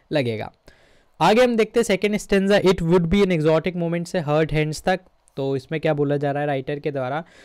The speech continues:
कि "When everything will come to an standstill", जब सब कुछ रुक जाएगा तो एक बहुत ही रेयर सिचुएशन होगी, जैसे आपने कोरोना के दौरान देखा ही होगा। And जब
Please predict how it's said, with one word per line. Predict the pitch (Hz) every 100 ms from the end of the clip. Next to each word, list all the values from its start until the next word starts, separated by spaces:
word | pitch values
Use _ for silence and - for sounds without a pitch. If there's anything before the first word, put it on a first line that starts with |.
| _ _
कि | -
"When | 160 185
everything | 180 180 208 226 208
will | 220
come | 202 196
to | 196
an | 196 185
standstill", | - 185 175 156 - 127
जब | 160
सब | - 185 -
कुछ | 214 170
रुक | 165 170
जाएगा | 175 165 170
तो | 185 208
एक | 139
बहुत | 131 151
ही | 180
रेयर | 131 143
सिचुएशन | 147 135 123 131 131 123
होगी, | 113 120
जैसे | 135 151
आपने | 143 165
कोरोना | 160 151 156 156
के | 160
दौरान | 151 170
देखा | 156 139
ही | 139
होगा। | 123 120 113 - - _ -
And | 127 127 131 127
जब | 139